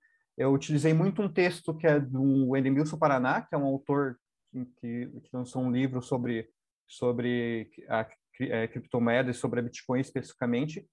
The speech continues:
que inclusive é, lançou pela Autonomia Literária, que é, que é, é a editora pe-,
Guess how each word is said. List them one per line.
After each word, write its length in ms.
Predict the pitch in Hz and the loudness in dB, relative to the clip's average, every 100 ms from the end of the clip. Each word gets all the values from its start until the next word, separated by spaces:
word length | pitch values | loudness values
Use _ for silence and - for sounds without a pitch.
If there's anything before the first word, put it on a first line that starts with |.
| _ | _
que 80 | - | -4
inclusive 460 | 139 139 135 147 143 | 0 2 2 2 4
é, 400 | 135 123 117 - _ _ | 4 4 2 -2 _ _
lançou 240 | - 123 131 | -8 -4 -2
pela 180 | 131 127 | -2 -2
Autonomia 340 | 135 123 127 | -2 0 0
Literária, 500 | 123 120 123 160 151 | -2 -2 0 0 -2
que 140 | - | -6
é, 220 | 117 107 113 - - | -6 -6 -12 -18 -12
que 80 | |
é, 240 | 110 - - - _ - | -10 -10 -12 -16 _ -10
é 280 | 123 117 113 | -4 0 0
a 100 | 113 | 0
editora 340 | 117 117 113 | -2 -2 0
pe-, 160 | 113 | 0